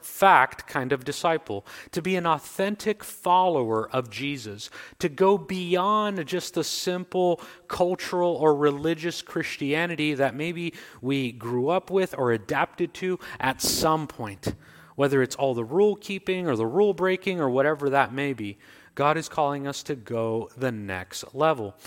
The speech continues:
And some of those core values in discipleship here at Imago Church that take us to that next level are what we call being matter of fact kind of disciples, F A C T, to be people that are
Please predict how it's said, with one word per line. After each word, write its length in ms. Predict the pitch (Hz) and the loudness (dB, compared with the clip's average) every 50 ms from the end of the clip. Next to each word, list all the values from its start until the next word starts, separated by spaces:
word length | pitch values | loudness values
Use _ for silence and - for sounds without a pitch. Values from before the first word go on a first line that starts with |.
| - - - - | -20 -16 -12 -10
And 160 | 143 139 - | -8 -6 -4
some 160 | - 202 202 | -4 -4 -4
of 80 | 196 175 | -4 -4
those 160 | 185 165 - | -4 -6 -6
core 380 | - - - - 185 208 233 | -10 -12 -8 -4 -2 0 0
values 640 | 214 135 120 117 110 107 107 113 120 120 127 135 - - - | 0 2 2 4 4 4 2 0 -4 -6 -6 -8 -10 -8 -6
in 260 | 135 143 143 151 143 - - - - _ | -4 -4 -4 -4 -8 -12 -16 -20 -10 _
discipleship 1000 | - 143 139 - - - 165 170 214 214 - 135 123 - - - 123 117 - - | -2 -2 -2 -2 -2 -2 0 0 0 -2 -2 -4 -6 -4 -4 -6 -6 -6 -6 -10
here 380 | - - - 165 165 170 156 - | -10 -4 -2 0 2 2 2 2
at 160 | 135 139 143 | 4 2 4
Imago 460 | 139 131 139 139 139 139 131 135 127 127 | 2 0 0 0 0 0 2 0 -2 -2
Church 500 | - - - 196 196 170 160 - - - - - - - | -4 -6 -4 -2 -2 -2 -2 -4 -8 -16 -18 -20 -6 0
that 200 | 143 143 135 - | 0 0 0 0
take 340 | - - 165 185 233 - - | -2 -2 -2 -2 0 0 0
us 180 | 185 151 - - | 0 0 -2 -4
to 100 | - 147 | -4 0
that 200 | 131 123 107 95 | 0 0 0 0
next 320 | 110 117 117 - - - 123 | -2 -4 -4 -4 -4 -4 -2
level 400 | 110 107 110 117 139 156 151 - - - - - | -2 -2 -2 -2 -4 -4 -6 -8 -12 -20 -8 -2
are 120 | 135 143 143 | 0 0 2
what 220 | 147 180 196 156 | 2 2 2 2
we 140 | 170 196 185 | 2 -2 -4
call 300 | - - - 165 160 147 | -4 -2 0 2 2 2
being 320 | 120 143 151 151 151 143 - - - | 0 0 -2 -2 -2 -4 -6 -8 -8
matter 460 | 127 127 143 151 160 160 165 165 151 | -6 0 2 4 4 6 6 6 4
of 160 | 131 120 127 - - | 4 2 -2 -6 -12
fact 760 | - - - - - 175 175 165 123 120 - - - - - | -12 -12 -10 -4 2 4 6 6 6 4 2 -4 -10 -6 -2
kind 240 | - 127 110 107 | 0 0 0 -2
of 120 | 123 123 127 | -4 -8 -8
disciples, 600 | 143 139 - 180 170 165 160 - 127 120 110 - - - - - - - - | -8 -4 -2 0 0 0 0 -2 -4 -6 -6 -8 -12 -16 -18 -20 -14 -4 0
F 300 | 139 143 160 156 - - - - | 2 2 2 2 0 -6 -4 0
A 260 | 131 135 135 139 143 | 2 2 2 0 0
C 380 | 135 - - - 123 120 123 127 | -2 -2 -2 -2 -2 -2 -4 -4
T, 420 | - - 180 175 143 101 92 - _ _ - - - _ _ _ _ | -2 -2 -2 -2 -4 -8 -10 -14 _ _ -20 -20 -20 _ _ _ _
to 100 | - 147 | -6 -6
be 200 | 131 127 180 196 | -6 -4 -6 -8
people 540 | 185 - - 185 185 - - 147 139 147 135 - | -8 -8 -10 -10 -10 -6 -2 0 0 0 -2 -2
that 300 | 117 123 131 123 113 - - | -2 0 0 0 0 -2 -2
are 320 | 127 120 110 107 104 - | -2 -2 -2 -2 -6 -8